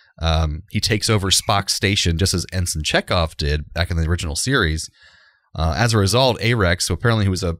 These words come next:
fan favorite and has been in numerous Trek novels, has more dialogue here than he has in any other episode <laughs> in this episode. He's also voiced by Jimmy Doohan, of course. Um, coloring difficulties caused the Orions in this episode to appear light-skinned, but in my opinion, the totally wrong color. They're always green,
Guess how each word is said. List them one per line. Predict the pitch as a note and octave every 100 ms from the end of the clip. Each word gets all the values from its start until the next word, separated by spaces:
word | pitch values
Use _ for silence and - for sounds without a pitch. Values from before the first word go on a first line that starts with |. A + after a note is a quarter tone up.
| -
fan | - A2+ G#2+
favorite | - G#2 E2 E2+
and |
has | E2+
been | - E2+
in | D#2+
numerous | A2 G2+ F2
Trek | - D#3 -
novels, | G2+ F2+ E2+ F2 - - - _ -
has | G2 G#2+
more | A#2+ A#2
dialogue | A2 A2+ G#2 F#2+
here | - G#2 G2
than | F2
he |
has | E2+ F2+
in | E2+ -
any | G2 F#2+
other | D#2+
episode | E2 E2+ - D2 E2
<laughs> | A2
in |
this | F#2+ -
episode. | E2+ - - D#2 - - - - - _ _ -
He's | F#2+
also | F#2+ G2
voiced | E2 E2 E2
by | D#2+
Jimmy | D#2 D#2+ D2+
Doohan, | D2+ D2+ C#2+
of | -
course. | D#2 C#2 - - - - -
Um, | F2+ F#2 F2 F2 - -
coloring | - G3+ F#3+ D3+
difficulties | C3+ C3 C3+ A#2 A#2+ A2
caused | - C3+ A#2+
the | B2
Orions | A2 G#2 B2 C#3 A2+
in |
this | G2+
episode | G#2 G#2 - G#2 F#2+
to | G2
appear | F2+ - A2 G2+
light-skinned, | F#2+ G2+ - - A2 F2 D#2 - -
but | F2+
in | F#2
my | A#2
opinion, | A#2+ G#2+ F2+ E2+ D#2+
the | -
totally | F2+ G#2+ F#2+
wrong | E2+ F2 D#2+
color. | G2 F2 D2
They're | D#2 -
always | F2+ D#2
green, | C#2+ F2+ F2+ C#2+